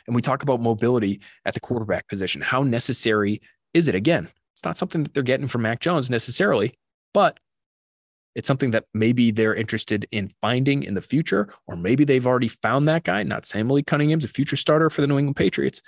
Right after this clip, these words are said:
but maybe he's somebody who can just give them a little bit of value at that position because of what he brings to the table athletically, as well as as a passer. He gives them something as a passer. Went four for five today in practice. Ball was out on time, accurate.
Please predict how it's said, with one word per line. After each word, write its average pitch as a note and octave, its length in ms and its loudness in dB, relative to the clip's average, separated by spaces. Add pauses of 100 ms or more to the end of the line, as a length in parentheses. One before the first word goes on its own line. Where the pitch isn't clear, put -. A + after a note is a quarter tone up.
(400)
but G2+ 80 -4
maybe A2+ 240 4
he's G#2+ 160 0
somebody A2+ 260 2
who G#2 140 0
can G#2+ 120 -2
just - 200 -6
give D#3 180 2
them C3 140 2
a F2+ 40 -2
little G#2+ 240 0
bit C3 100 2
of A#2 60 0
value G#2 460 2
at G#2+ 200 -2
that G#2+ 140 0
position G#2+ 460 -2 (300)
because A#2 400 0
of A2 80 2
what A2 100 4
he G#2+ 60 2
brings G#2+ 240 0
to A2 80 0
the G#2 80 -6
table G2+ 420 -2
athletically, A2+ 680 0 (260)
as F3 140 2
well A#3+ 240 2
as G#2 120 2
as E2+ 140 -2
a - 40 -12
passer. - 440 -4 (240)
He G3+ 140 4
gives G#3+ 240 4
them A#2+ 120 -2
something G#2 320 -4
as D#2 100 -6
a - 40 -8
passer. - 480 -4
Went G3+ 140 2
four F#3+ 180 0
for D3+ 140 -6
five E3+ 240 -2
today A2 180 2
in G#2+ 80 -2
practice. D#3+ 420 -4 (360)
Ball - 160 4
was A#2 180 0
out - 200 2
on D#3+ 220 2
time, F3+ 400 -2 (320)
accurate. F#3+ 520 0